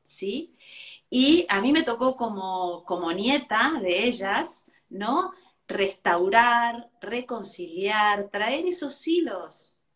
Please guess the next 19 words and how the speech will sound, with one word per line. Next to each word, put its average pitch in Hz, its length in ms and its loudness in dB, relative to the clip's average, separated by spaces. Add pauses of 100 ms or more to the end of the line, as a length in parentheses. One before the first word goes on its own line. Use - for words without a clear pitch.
(180)
esos 247 320 -8
hilos, 330 240 0
porque 180 320 -2
el 180 80 -2
sistema, 233 840 -2
digamos, 190 360 -4
esos 254 280 -6
ancestros 202 760 -4 (460)
que 175 360 0
han 226 200 2
tenido 247 460 2
tanto 233 380 -2
daño, 175 680 0 (320)
que 170 180 -2
no 226 180 0
pudieron, 240 640 2
tra-, - 280 -10
digamos, 180 560 -4
restaurar 202 1000 2